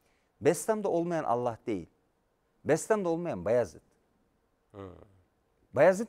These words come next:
Speaker 1: kendini aramaya gidiyor. Şimdi o zenginlik içerisinde olmay-, Allah orada var. Orada olmayan İbrahim. Çünkü zenginlik içerisinde kendini kaybetmiş. Ya da mesela o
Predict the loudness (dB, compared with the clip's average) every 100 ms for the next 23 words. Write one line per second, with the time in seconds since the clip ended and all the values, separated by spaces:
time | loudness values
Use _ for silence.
0 | -6 -2 0 0 0 0 -4 -6 -8 -14
1 | -18 _ _ _ _ _ _ _ _ _
2 | _ _ _ -2 2 0 2 2 4 4
3 | 2 0 -4 -6 0 0 0 -4 -2 2
4 | 2 2 -2 2 4 4 2 2 2 2
5 | 0 _ _ _ _ _ _ _ 2 4
6 | 6 6 6 4 -2 -4 -4 2 2 2
7 | -8 _ _ _ _ _ _ _ _ -2
8 | 0 2 0 0 -2 -4 -4 -4 -6 -4
9 | -2 -2 0 2 2 -2 -8 -20 -20 _
10 | _ _ _ _ _ _ _ _ _ -2
11 | 4 4 2 0 2 4 4 0